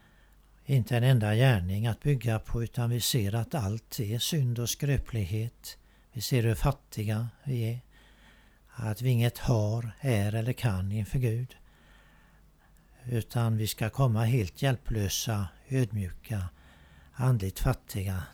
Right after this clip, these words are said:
Det är då som tron upptänds. När vi ser att vi ingenting kan, det är då Guds ande kommer och verkar tron, så att vi sätter allt vårt hopp till Jesus. Att,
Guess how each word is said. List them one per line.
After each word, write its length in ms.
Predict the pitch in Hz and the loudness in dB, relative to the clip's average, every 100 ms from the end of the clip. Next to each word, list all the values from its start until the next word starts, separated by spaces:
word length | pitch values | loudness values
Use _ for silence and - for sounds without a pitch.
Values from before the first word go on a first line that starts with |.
| - | -10
Det 80 | 120 | -4
är 60 | 113 | -2
då 240 | 107 95 | -2 -2
som 360 | - 120 104 104 - - - - - - - | -2 -2 -2 -4 -8 -20 -20 -20 -20 -20 0
tron 440 | 139 113 92 85 101 - | 2 4 0 -4 -10 -8
upptänds. 800 | 104 - - 95 92 - - - - | -8 -6 -10 -10 -10 -8 -8 -10 -10
När 180 | 104 104 | -6 -2
vi 100 | 113 | -2
ser 300 | - 123 113 | 0 2 2
att 180 | 110 135 | 0 0
vi 60 | |
ingenting 340 | 120 98 - 101 | 2 2 0 -2
kan, 400 | 120 101 87 82 - - - - - - | 0 0 -2 -6 -14 -20 -20 -20 -20 -6
det 80 | |
är 40 | 113 | 0
då 160 | 110 | 0
Guds 320 | 98 101 - 127 | 0 -2 0 0
ande 320 | 110 92 98 | 2 0 -4
kommer 560 | - 113 87 95 90 - - - - - - - - | 0 0 0 -4 -6 -12 -20 -20 -20 -20 -20 -20 -12
och 200 | - 107 | -6 0
verkar 400 | 120 - 107 98 | 0 0 -6 -8
tron, 520 | - 120 98 85 85 | -2 0 0 -2 -6
så 180 | - 113 | -6 -6
att 320 | 95 - - - - - - - - - - _ _ | -6 -8 -16 -18 -20 -20 -20 -20 -20 -20 -20 _ _
vi 400 | 107 104 95 92 | -6 -2 -4 -4
sätter 340 | - 110 - | -2 -2 0
allt 340 | 117 98 - - | 0 0 -4 -8
vårt 180 | 110 - | -4 0
hopp 400 | 110 - - - | 0 0 -6 -4
till 320 | 117 95 95 | -4 -2 -2
Jesus. 640 | 107 - - 98 - - - - _ - - - | -2 -2 -6 -6 -6 -6 -12 -20 _ -20 -20 -18
Att, 200 | - 104 | -12 -6